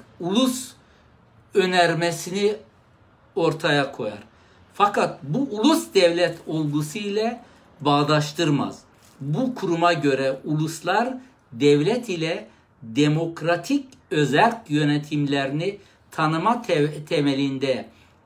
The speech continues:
devlet artı demokrasi formülüyle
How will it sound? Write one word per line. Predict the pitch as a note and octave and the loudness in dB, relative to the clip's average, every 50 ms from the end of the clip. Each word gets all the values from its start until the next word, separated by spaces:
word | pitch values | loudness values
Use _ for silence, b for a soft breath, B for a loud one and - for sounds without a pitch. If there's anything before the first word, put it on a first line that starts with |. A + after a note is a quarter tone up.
| _ - | _ 0
devlet | D3+ D3 D3 C#3+ C#3+ D#3+ F#3 A3 C4+ C4+ - - - b b b b _ _ - | 2 2 2 2 2 2 0 0 0 -2 -4 -10 -20 b b b b _ _ -4
artı | D#3 D3+ D#3 D#3 - - A3 A3 | -2 -2 -2 -4 -4 -4 -2 0
demokrasi | F#3+ F#3 F3 E3+ D#3+ D#3+ D3+ D3+ - D#3+ D#3 D3+ D3+ D3+ - A3+ A#3 B3+ B3+ B3+ B B B B B | 2 2 2 0 0 -2 -4 -4 -4 -2 -2 -2 -2 -4 -2 -2 -2 -2 -4 -6 B B B B B
formülüyle | - - - - F3+ E3 D#3+ D#3 D3+ D3 D#3 F3 G3+ B3 C4+ C#4 B3 B3+ B3 G#3+ - | -20 -20 -12 -6 -2 0 0 2 2 2 0 0 2 2 2 2 2 2 2 2 0